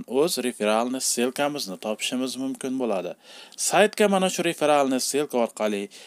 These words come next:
do'stlarimizni taklif qilib, ularning daromadidan o'n foiz miqdorda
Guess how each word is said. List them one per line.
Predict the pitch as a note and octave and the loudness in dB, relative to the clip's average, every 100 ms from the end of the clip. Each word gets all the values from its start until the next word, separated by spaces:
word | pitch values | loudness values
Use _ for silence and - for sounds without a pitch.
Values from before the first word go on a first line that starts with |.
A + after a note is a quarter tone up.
| - - | -20 0
do'stlarimizni | B2 C3+ D3+ D3 D3+ C#3 D3 | 2 4 4 4 4 -2 -6
taklif | C#3 C#3+ - A#3 - | -4 -4 0 -2 -2
qilib, | D3 A#2 G2 _ - - | -2 0 -2 _ -20 -10
ularning | - A#2+ C3 C#3 E3+ F3+ | 0 4 4 2 -2 2
daromadidan | D3 A#2+ A#2 A2+ G#2 G#2+ B2 A#2+ | 2 4 2 2 0 -2 -2 -2
o'n | A#2 C#3+ E3+ | -2 -2 -2
foiz | - A2 G#2 | -2 0 0
miqdorda | G#2 G#2 - A2 G#2+ | -4 -8 -6 -6 -4